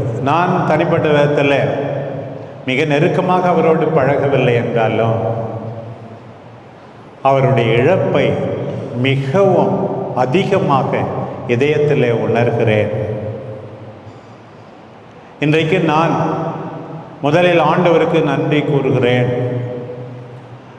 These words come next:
பிறகு அவருடைய அன்பார்ந்த அம்மாவுக்கு, அப்பாவுக்கு, மற்ற உறவுகளுக்கு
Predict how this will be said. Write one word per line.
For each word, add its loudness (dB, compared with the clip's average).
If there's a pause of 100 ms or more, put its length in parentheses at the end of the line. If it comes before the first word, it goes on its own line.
(160)
பிறகு 2
அவருடைய 4
அன்பார்ந்த 2 (760)
அம்மாவுக்கு, 2
அப்பாவுக்கு, 2 (220)
மற்ற 0
உறவுகளுக்கு 2